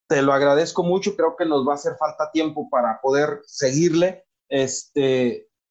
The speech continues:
afortunadamente tengo ya tu contacto y afortunadamente para mí eres un agrotitanazo, un agrotitán que nos está compartiendo mucho.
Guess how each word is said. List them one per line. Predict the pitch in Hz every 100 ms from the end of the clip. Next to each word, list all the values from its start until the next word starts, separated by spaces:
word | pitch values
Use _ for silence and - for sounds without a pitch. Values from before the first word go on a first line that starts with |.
| -
afortunadamente | 117 151 160 147 160 165 175 165 170 170 160
tengo | 165 160 156
ya | 156 156
tu | 160
contacto | 139 123 147 151 160
y | 143
afortunadamente | 135 139 135 143 151 151 151 151 -
para | - 123 123
mí | 143
eres | 151 147 151
un | 151 147 - _ - 120
agrotitanazo, | 131 131 - 123 - 131 120 127 - 147
un | 156 147 156
agrotitán | 143 135 127 123 - 135 135
que |
nos | 139 131
está | 117 - 131 127 _ _
compartiendo | 139 131 123 - 147 151 147
mucho. | 160 160 165 165